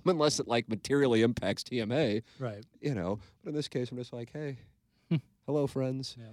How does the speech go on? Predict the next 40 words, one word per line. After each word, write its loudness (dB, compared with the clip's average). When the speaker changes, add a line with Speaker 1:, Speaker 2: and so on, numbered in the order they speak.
Speaker 1:
'Cause 2
I 8
know 10
if 2
the -2
show 2
would've 4
gone 6
away, 6
even 4
if 2
it 2
was 0
my 8
doing, 6
as 2
I've 2
said 2
before, 4
Speaker 2:
Yeah. -10
Speaker 1:
it -2
would've 2
been, 0
"Oh, 8
they 4
got 4
fired, 6
yes," 6
'cause -4
it 0
wouldn't 2
have -2
mattered 2
what 2
I 2
would've 0
s-, -8
would've -4
said. 0
Speaker 2:
Right. -6